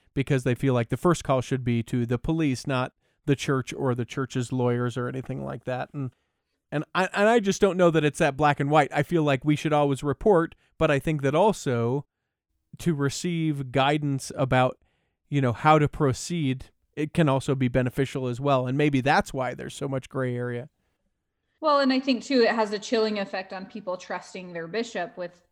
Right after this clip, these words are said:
Speaker 2: telling the truth to them. They think, "Oh, I'm just gonna tell you, you're just gonna call police
Speaker 1: Yeah.
Speaker 2: right out the gate." Um, I mean, the problem with the hotline is you have attorneys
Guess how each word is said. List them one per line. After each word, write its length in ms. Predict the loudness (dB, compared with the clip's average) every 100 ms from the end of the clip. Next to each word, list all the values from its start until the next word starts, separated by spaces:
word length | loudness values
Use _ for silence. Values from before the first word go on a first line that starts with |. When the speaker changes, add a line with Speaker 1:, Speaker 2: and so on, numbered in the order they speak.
| _ _ _
Speaker 2:
telling 360 | -8 -8 -8 -14
the 80 |
truth 320 | -12 -10 -10 -12
to 80 | -12
them. 240 | -12 -10
They 100 | -12
think, 300 | -12 -14 -10
"Oh, 80 | -8
I'm 140 | -8
just 120 | -10 -14
gonna 120 | -14
tell 220 | -8 -4
you, 120 | -4
you're 180 | -6 -10
just 120 | -12
gonna 140 | -14 -10
call 140 | -10
police 640 | -8 -4 -4 -4 -8 -14 _ -6
Speaker 1:
Yeah. 220 | -2 -2 0
Speaker 2:
right 220 | 0 2
out 180 | 0 -2
the 60 |
gate." 520 | -6 -4 -4 -6 -12 _ _ _ _ _ -6
Um, 520 | 0 2 2 -2 -8 -12 -6
I 60 |
mean, 140 | -2 -2
the 60 |
problem 240 | 2 4 6
with 100 | 4
the 80 | 4
hotline 380 | 4 6 4 2
is 140 | -2
you 100 | -4
have 260 | 2 2 2
attorneys 800 | 0 0 2 2 0 -6 -12